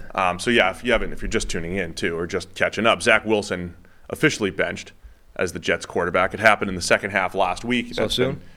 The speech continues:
Speaker 1: carried on. Trevor Siemian also elevated to number two. So Zach Wilson's gonna be the, uh,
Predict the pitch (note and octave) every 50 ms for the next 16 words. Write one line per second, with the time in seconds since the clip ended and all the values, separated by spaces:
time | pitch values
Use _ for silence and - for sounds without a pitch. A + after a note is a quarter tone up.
0 | - - - - A#2+ G#2 G2 G2 G2 F#2+ F#2+ F#2+ F#2 F#2 F2+ - - - - -
1 | - - D3+ C#3 A#2+ A#2 - - - C3+ A#2+ A2 G2 F#2 F2+ E2+ - G#2 G#2 G2+
2 | - - F#2 F2+ E2+ E2+ D#2+ D2+ - - - - A#2 A#2+ A#2 G2 F#2 F2+ F2 E2
3 | E2+ E2 D#2+ - - F2+ F2 F#2+ F#2+ F2 F2 E2+ - - - E3+ B2+ F2 E2 F2
4 | - - - - - - - - - - - - G2 F#2 F2 G2+ G2 F2+ - -
5 | F2 E2+ F2 - D2+ E2 - - E2+ E2+ E2 D#2+ E2 E2+ E2 D#2+ D#2+ - - -
6 | - - - - - - - - - - - - - - - F#2+ E2+ E2 E2 E2
7 | D#2+ D#2 D#2 D2+ D#2